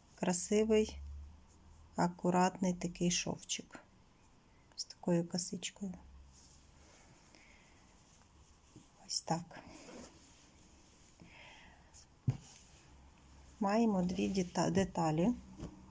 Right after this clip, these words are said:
Перевертаємо наш виріб, розвертаємо на виворітну сторону. І потрібно нам його зшивати з виворітної сторони,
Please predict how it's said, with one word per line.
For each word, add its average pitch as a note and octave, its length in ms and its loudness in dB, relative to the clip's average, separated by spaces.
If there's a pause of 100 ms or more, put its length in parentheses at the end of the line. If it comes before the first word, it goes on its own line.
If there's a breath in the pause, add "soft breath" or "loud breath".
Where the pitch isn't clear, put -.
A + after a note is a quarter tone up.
(1000 loud breath)
Перевертаємо G#3+ 840 6
наш G3+ 440 6
виріб, F#3+ 600 6
розвертаємо F#3 800 6
на F3+ 140 8
виворітну G3 680 4
сторону. F3 680 4 (340)
І A#3 400 8 (260)
потрібно G#3+ 440 4
нам G3 220 4
його F#3 220 2
зшивати G#3 600 4
з F#3+ 60 -4
виворітної F3+ 600 4
сторони, F3+ 640 6